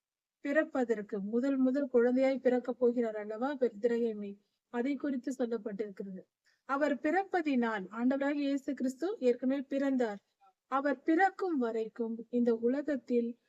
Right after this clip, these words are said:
எருசலேமுக்கு, கர்த்தருடைய ஜனத்திற்கு, இஸ்ரவேலருக்கு மிகப்பெரிய துன்பம் உண்டாயிருந்தது. ஆவிக்குரிய ரீதியில் மிகப்பெரிய போராட்டம் இருந்தது.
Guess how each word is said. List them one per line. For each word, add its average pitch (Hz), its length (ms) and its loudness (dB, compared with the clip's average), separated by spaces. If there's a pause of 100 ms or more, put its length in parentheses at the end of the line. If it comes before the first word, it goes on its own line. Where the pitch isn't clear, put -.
(800)
எருசலேமுக்கு, 254 920 -2
கர்த்தருடைய 277 640 0
ஜனத்திற்கு, 233 600 0
இஸ்ரவேலருக்கு 226 1080 -4 (360)
மிகப்பெரிய 262 720 -2
துன்பம் 240 480 0
உண்டாயிருந்தது. 202 920 -6 (880)
ஆவிக்குரிய 320 680 2
ரீதியில் 233 580 0
மிகப்பெரிய 302 720 -2
போராட்டம் 233 640 -4
இருந்தது. 202 500 -4